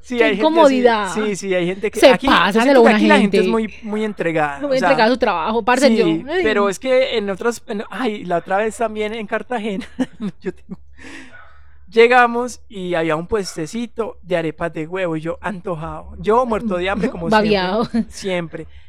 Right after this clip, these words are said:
Speaker 1: Entonces llega y, y yo voy, y yo, ay, mira, me das una arepa de huevo. Y ni siquiera me miró.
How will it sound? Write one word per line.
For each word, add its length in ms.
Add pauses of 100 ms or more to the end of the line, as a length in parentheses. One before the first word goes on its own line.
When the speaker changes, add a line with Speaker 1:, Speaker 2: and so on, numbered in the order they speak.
(220)
Speaker 1:
Entonces 680
llega 540 (180)
y, 460 (100)
y 40
yo 140
voy, 220
y 40
yo, 140
ay, 160
mira, 240
me 80
das 360 (120)
una 220
arepa 320
de 80
huevo. 360 (140)
Y 140
ni 120
siquiera 320
me 120
miró. 480